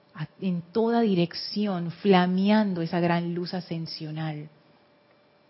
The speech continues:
Y ahora, mediante la visualización, antes de ir en proyección a Luxor, vamos a invocar al amado Maestro Ascendido Serapis Bey y a sus legiones de purificación y ascensión,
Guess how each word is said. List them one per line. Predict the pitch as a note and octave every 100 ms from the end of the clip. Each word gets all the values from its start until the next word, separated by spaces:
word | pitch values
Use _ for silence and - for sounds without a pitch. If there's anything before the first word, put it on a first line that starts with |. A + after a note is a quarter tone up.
| _ _ _ _ _ - - - - - E3
Y | E3+
ahora, | D#3+ F3 G#3 A3
mediante | G3+ F3+ F3+ F3 E3
la | D#3+
visualización, | D3+ F3 - D#3 F3 - D#3+ - - - F#3+ F3+ D#3+ D#3 D3+ - _ _ _ _ _ _ _ _ _ _ _ -
antes | G#3 B3 B3 G#3 F3+ E3 D#3 - - -
de | F3
ir | F#3 F#3
en | G3+
proyección | - F3 E3 - - F#3 F3+
a | E3
Luxor, | D#3+ F3+ F3 - - D#3+ D#3 _ _ _ _ _ _ _ _ _ _ - - - _
vamos | - F3+ G3 -
a |
invocar | F#3+ F3+ E3+ F#3 F#3
al | F#3
amado | F3 F3+ F#3+
Maestro | F#3 F3 F3+ -
Ascendido | G3 F#3 E3+ F3
Serapis | F#3 F#3 E3+ F3 F3 E3
Bey | E3+ F3+ F3+
y | F3
a | F#3
sus | F3+
legiones | F3 E3+ - G#3 G#3 A3 A3
de | F3+
purificación | - - C4 C4 A3+ F3 E3 E3+ - F#3 F#3+
y | F#3+
ascensión, | F3+ F3 E3 D#3+ - - F3+ E3+ E3 D#3